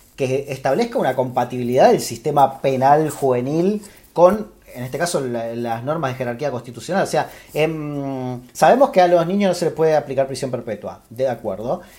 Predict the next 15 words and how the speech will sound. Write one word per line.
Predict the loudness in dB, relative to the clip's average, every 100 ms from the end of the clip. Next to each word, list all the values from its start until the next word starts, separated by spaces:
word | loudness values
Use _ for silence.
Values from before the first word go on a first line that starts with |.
| -12
Eh, | -4 0 0 0
pero, | 0 -2 -2
¿qué | 0 8
otras | 8 8 0 -2 -2
normas | 2 2 2 -4 0
hay | 0 0
en | -2
la | -4
Convención | -4 -4 -4
de | 0
los | 0
Derechos | -2 -4
del | -4
Niño | -2 0 0
que | 0 0 -2 -14